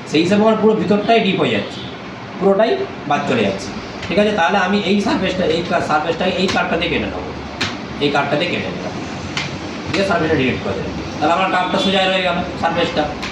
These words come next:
তাহলে এবার মোটামুটি ডিপ করার জন্য কতটা রাখবো? পয়েন্ট ফাইভ, পয়েন্ট ফাইভ আমরা ডিপটা করলাম, দিয়ে এটাকে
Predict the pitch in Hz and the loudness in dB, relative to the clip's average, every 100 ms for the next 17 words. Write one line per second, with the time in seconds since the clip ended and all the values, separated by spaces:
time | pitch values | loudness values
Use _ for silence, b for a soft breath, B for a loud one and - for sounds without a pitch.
0 | - - - 131 175 175 175 214 190 175 | -8 -8 -4 -2 0 0 2 2 2 2
1 | 185 196 208 - 196 - 214 208 208 214 | 2 2 2 2 0 2 2 4 4 4
2 | 214 208 214 214 214 208 262 - - - | 4 2 4 4 4 2 2 0 -2 -2
3 | - 156 170 - 165 - - - - - | 0 0 0 0 -2 -2 -6 -8 -10 -10
4 | - - - - - - - - - - | -10 -10 -10 -12 -12 -10 -10 -8 -8 -8
5 | - - - - 135 170 180 180 254 - | -8 -8 -8 -4 0 0 2 0 0 -2
6 | - - - 165 156 143 143 135 107 95 | -6 -6 0 2 2 2 0 0 0 0
7 | - - - - 170 190 190 226 | -2 -6 -6 -2 0 0 0 2